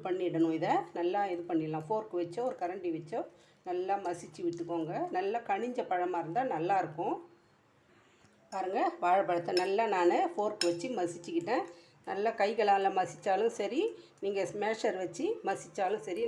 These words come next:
நல்லா மசிச்சு எடுத்துக்கலாம். நீங்க எந்த அளவு வாழைப்பழம் எடுக்கிறீங்களோ அந்த அளவு சேர்த்துக்கோங்க.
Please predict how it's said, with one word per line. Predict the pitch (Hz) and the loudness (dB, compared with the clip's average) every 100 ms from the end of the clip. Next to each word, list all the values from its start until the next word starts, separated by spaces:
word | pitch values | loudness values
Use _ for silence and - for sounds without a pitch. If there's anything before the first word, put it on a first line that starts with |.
| 170 | 2
நல்லா | 180 202 247 359 - - - _ | 2 2 0 0 -6 -20 -20 _
மசிச்சு | 202 196 226 262 185 | -4 -4 -6 -2 -2
எடுத்துக்கலாம். | 151 180 175 175 175 - - - _ _ _ | -2 -4 0 2 0 -2 -12 -20 _ _ _
நீங்க | - 196 214 302 214 | -8 -4 0 2 2
எந்த | 214 233 | 4 4
அளவு | 226 233 | 6 6
வாழைப்பழம் | 208 220 220 196 185 | 6 4 2 -2 0
எடுக்கிறீங்களோ | 175 170 208 254 | 0 0 0 0
அந்த | 208 196 | 2 2
அளவு | 190 214 - | 2 -2 -4
சேர்த்துக்கோங்க. | 190 190 180 170 | -6 -6 -2 0